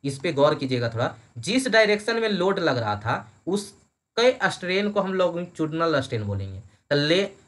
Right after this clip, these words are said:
किस में force लग रहा था, किस direction में, लेंथ वाला में, तो length वाला यहाँ longitudinal हो जाएगा।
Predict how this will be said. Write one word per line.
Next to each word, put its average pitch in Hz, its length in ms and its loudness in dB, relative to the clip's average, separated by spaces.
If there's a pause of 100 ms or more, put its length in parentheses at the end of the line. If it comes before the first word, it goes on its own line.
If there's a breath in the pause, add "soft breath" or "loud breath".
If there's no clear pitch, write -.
(140)
किस 208 180 0
में 233 300 -2 (140)
force 190 240 2
लग 143 160 2
रहा 113 120 2
था, 123 140 -4
किस 196 260 -4
direction 131 380 2
में, 104 100 -6
लेंथ 190 320 0
वाला 220 200 4
में, 233 120 -6
तो - 300 -8
length 165 300 4
वाला 175 180 2
यहाँ 170 180 0
longitudinal 151 640 0
हो 107 140 -4
जाएगा। 95 320 -6